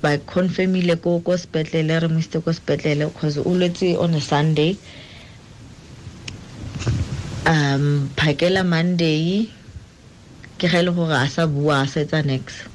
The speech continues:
A sa kgona go ja, a sa kgona go, go hema gantle.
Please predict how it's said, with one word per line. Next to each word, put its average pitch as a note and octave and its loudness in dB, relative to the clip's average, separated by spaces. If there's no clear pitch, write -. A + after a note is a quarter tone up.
A C#3+ 2
sa D#3+ 2
kgona D#3+ 2
go D3+ 2
ja, C#3+ 2
a C#3 -2
sa C#3+ -2
kgona D#3 0
go, D3+ -2
go - -2
hema D3 2
gantle. C#3 0